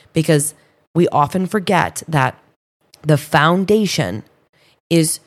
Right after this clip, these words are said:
so important. You cannot build a rock solid house that's gonna stand through all the storms of life on a crappy foundation. You have to have the foundation solid. And you have to have that foundation solid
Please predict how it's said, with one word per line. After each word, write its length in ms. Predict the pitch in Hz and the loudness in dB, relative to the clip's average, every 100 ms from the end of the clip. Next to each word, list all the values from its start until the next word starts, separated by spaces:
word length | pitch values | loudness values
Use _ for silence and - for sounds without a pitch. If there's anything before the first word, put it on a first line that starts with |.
| _ | _
so 280 | - - 170 | -6 0 0
important. 460 | 185 - - 160 151 | 0 -2 -2 -2 -2
You 100 | 185 | -2
cannot 440 | 214 285 - - | -2 0 -2 0
build 280 | 185 185 - | 2 2 0
a 220 | 170 160 - - _ | -2 -2 -6 -20 _
rock 280 | 156 190 - | 4 4 2
solid 340 | - 196 190 | 0 0 0
house 280 | 147 160 147 | 0 0 0
that's 220 | - 147 | -4 -6
gonna 180 | - 165 | -4 -2
stand 480 | 151 - 214 175 135 - - _ | -2 -2 0 0 -2 -6 -20 _
through 140 | 180 | 0
all 180 | 156 226 | 4 4
the 100 | 269 | 0
storms 300 | - 240 190 | -2 -2 -2
of 160 | 165 | -4
life 360 | 175 165 151 - - - _ 170 | -2 -2 -2 -10 -18 -20 _ 2
on 280 | 170 170 - | 2 2 -4
a 60 | 175 | -8
crappy 420 | - 151 147 175 | -2 -2 0 -2
foundation. 600 | 151 139 - 175 - - - - _ | 0 -2 -2 -4 -6 -10 -20 -20 _
You 120 | 196 | 0
have 340 | 165 - 180 - | 2 2 0 0
to 80 | 185 | -2
have 220 | 196 180 | -2 -2
the 80 | 156 | -2
foundation 840 | 156 165 147 156 196 - 147 156 | 0 0 0 -2 -2 -4 -4 -6
solid. 600 | - - - 190 143 76 _ _ _ _ _ | -8 -8 -4 -4 -4 -8 _ _ _ _ _
And 100 | 220 | 4
you 80 | 233 | 4
have 160 | 220 294 | 4 0
to 80 | 277 | 0
have 120 | 277 | 2
that 160 | 269 - | 2 2
foundation 420 | 202 185 190 202 | 0 0 0 -2
solid 320 | 185 165 151 | 0 2 0